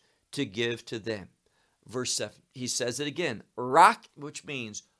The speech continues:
only. "Only be strong and courageous," but he changes it. He adds another word, the Hebrew word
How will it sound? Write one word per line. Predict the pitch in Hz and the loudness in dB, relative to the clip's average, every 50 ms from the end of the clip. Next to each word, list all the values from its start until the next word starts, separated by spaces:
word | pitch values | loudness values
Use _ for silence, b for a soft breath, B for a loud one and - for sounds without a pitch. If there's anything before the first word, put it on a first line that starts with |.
| _ _ _ _ _ - | _ _ _ _ _ 2
only. | 180 185 190 185 160 135 117 101 90 - _ _ _ _ _ _ _ _ _ _ _ _ _ b b b b b b _ - | 4 4 4 4 2 0 -4 -6 -8 -12 _ _ _ _ _ _ _ _ _ _ _ _ _ b b b b b b _ 0
"Only | 139 160 175 196 226 254 262 269 294 294 269 - | 4 6 6 8 6 4 4 2 0 0 0 -2
be | - 175 151 147 226 202 165 151 143 143 - - | -6 -10 -6 -2 0 2 2 2 2 -2 -4 -2
strong | - - - - - - 165 175 208 214 226 240 254 262 262 254 - | 4 4 4 4 2 -2 0 2 4 4 6 8 6 6 4 2 -4
and | 202 214 220 220 226 220 - - | -4 -2 -2 -2 -2 -4 -6 -10
courageous," | - - 220 214 214 226 254 254 247 214 180 - 107 113 - - b b b b b b b - | -8 -4 -2 -2 0 2 2 0 0 0 -4 -6 -4 -4 -4 -6 b b b b b b b -6
but | 135 139 | -6 -6
he | 147 147 | -4 -6
changes | 139 - - - 226 208 190 170 123 107 | -6 -6 -6 -6 -8 -8 -10 -10 -12 -12
it. | 98 _ _ _ _ _ _ B B B B B | -14 _ _ _ _ _ _ B B B B B
He | B 180 190 - | B 2 2 4
adds | - 170 170 180 190 196 185 - - | 4 4 4 6 4 2 0 -2 -4
another | - 160 156 156 151 160 170 170 180 175 | -4 -6 -6 -2 0 0 0 2 0 -4
word, | 156 151 180 180 156 135 123 127 | -4 -4 -4 -2 -2 -4 -4 -6
the | 127 127 | -10 -10
Hebrew | 123 151 165 170 165 175 143 | -8 -8 -10 -8 -8 -8 -8
word | 127 139 139 139 139 | -8 -8 -8 -8 -10